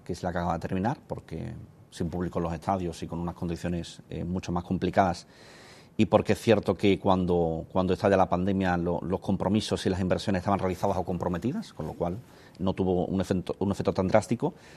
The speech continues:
Eh, los números globales de toda la época covid son dos mil millones, eh, de pérdidas en la Liga, pero ha recuperado mil gracias a políticas de ahorro de los propios clubes, es decir, mil millones netos de pérdidas en el tiempo de covid.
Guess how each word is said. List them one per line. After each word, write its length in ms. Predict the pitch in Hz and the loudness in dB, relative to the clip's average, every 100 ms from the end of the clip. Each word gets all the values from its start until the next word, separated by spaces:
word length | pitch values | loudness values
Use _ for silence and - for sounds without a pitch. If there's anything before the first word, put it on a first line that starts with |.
| - | -2
Eh, 140 | 98 | 2
los 140 | 101 107 | 4 6
números 280 | 131 151 131 | 8 8 8
globales 380 | 127 127 131 | 10 10 8
de 80 | 117 | 6
toda 160 | 123 117 | 4 4
la 80 | 113 | 4
época 300 | 104 104 104 | 2 0 2
covid 340 | 127 127 143 - - | 4 4 2 -2 -6
son 240 | - 120 - | 0 0 0
dos 260 | 101 107 | 4 4
mil 180 | 110 139 | 6 4
millones, 560 | 139 123 120 117 - - - - _ - | 4 6 4 4 -2 -14 -20 -20 _ -4
eh, 440 | 101 98 95 92 | 2 2 2 0
de 120 | 95 90 | 0 2
pérdidas 580 | 117 110 95 90 - - | 2 2 -2 -4 -12 -6
en 160 | 98 | -2
la 80 | 95 | 0
Liga, 300 | 104 131 135 | 0 -2 -2
pero 160 | 110 110 | 4 4
ha 40 | |
recuperado 580 | 117 117 110 110 101 98 | 4 0 0 2 4 2
mil 340 | 98 120 156 - - - - - - - - | 2 2 0 -4 -18 -20 -20 -20 -20 -20 -10
gracias 340 | 101 95 101 92 | 0 0 2 2
a 400 | 92 87 87 57 | 2 0 -2 -4
políticas 380 | 101 95 87 90 | -2 -2 2 0
de 80 | 87 | 4
ahorro 240 | 95 101 | 4 4
de 80 | 92 | 0
los 80 | 92 | -2
propios 260 | 90 90 85 | -2 -4 -2
clubes, 260 | 110 123 | -2 -2
es 60 | 98 | -4
decir, 280 | 92 110 - | -4 -6 -2
mil 180 | 107 123 | 2 4
millones 280 | 123 120 101 | 4 2 2
netos 420 | 113 - 135 95 | -2 -2 -6 -4
de 80 | 92 | 0
pérdidas 500 | 110 113 127 127 - | 2 2 -2 -4 -4
en 60 | |
el 80 | 95 | -4
tiempo 320 | 95 95 90 | -2 -2 -2
de 80 | 85 | -4
covid. 260 | 78 73 | -4 -8